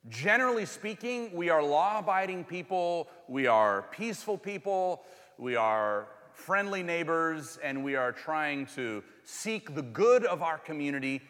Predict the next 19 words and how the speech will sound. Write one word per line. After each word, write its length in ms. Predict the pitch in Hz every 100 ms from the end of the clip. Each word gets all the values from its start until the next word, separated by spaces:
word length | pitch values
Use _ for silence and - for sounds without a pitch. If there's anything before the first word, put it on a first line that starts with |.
| -
in 100 | 127 131
every 180 | 147 147
possible 460 | - 135 135 127
way 180 | 117 113
we 140 | 110
can. 480 | 110 104 98 98 98 - - -
And 180 | 101 110
then 220 | 151 202
there 180 | 185 156
are 40 | 139
times 400 | - 135 127 123
where 160 | 120
we 100 | 113
must 260 | 117 113 -
obey 280 | 104 101 92
God 580 | 85 143 170 165 131 101
rather 260 | 104 110
than 200 | 110 104
men. 180 | 82